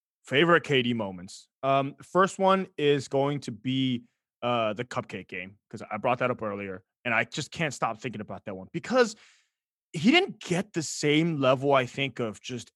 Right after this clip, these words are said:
outright hatred as LeBron James did after making the decision, right? But it was as close as you're ever gonna see it, as you're ever gonna see it.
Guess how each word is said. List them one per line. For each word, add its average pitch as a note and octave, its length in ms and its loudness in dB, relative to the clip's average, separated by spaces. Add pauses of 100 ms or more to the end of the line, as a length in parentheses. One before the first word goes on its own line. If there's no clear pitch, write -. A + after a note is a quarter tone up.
(120)
outright A#2 600 -6
hatred C3+ 760 -4
as A#2+ 180 -12
LeBron A#2+ 400 -6
James A#2 340 -8
did C3+ 220 -4
after B2 280 -6
making A#2 360 -8
the G#2+ 80 -8
decision, A2+ 560 -14 (120)
right? D3 240 2 (960)
But D#3 120 4
it G3+ 60 10
was G#3+ 220 8
as B2 120 -2
close C3 300 -6
as G2+ 100 -12
you're G#2+ 140 -8
ever G#2+ 300 -6
gonna - 160 -18
see - 220 -18
it, - 100 -20 (400)
as B2+ 160 -6
you're C#3 200 -4
ever B2+ 280 0
gonna G#2+ 220 -10
see G2+ 240 -12
it. - 100 -18